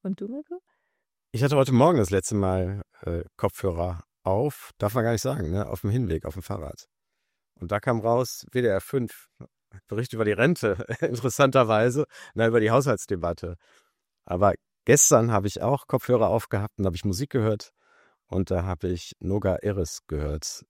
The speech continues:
Speaker 2: eine israelische Künstlerin.
Speaker 1: Die sagt mir tatsächlich gar nichts. Was ist das für eine Richtung?
Speaker 2: Ja, was zwischen Rap, Pop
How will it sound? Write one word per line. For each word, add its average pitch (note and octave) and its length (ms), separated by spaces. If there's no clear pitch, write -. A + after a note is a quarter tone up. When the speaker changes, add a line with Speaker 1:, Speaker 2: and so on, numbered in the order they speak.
Speaker 2:
eine E2 140
israelische - 720
Künstlerin. - 480
Speaker 1:
Die G3+ 220
sagt A3+ 220
mir G#3+ 80
tatsächlich G3 560
gar G#3+ 220
nichts. - 340
Was G3 160
ist A#3+ 120
das B3 120
für A3+ 80
eine G3 120
Richtung? D#4 360
Speaker 2:
Ja, A2+ 280
was - 280
zwischen F2 880
Rap, G#2 240
Pop G2 260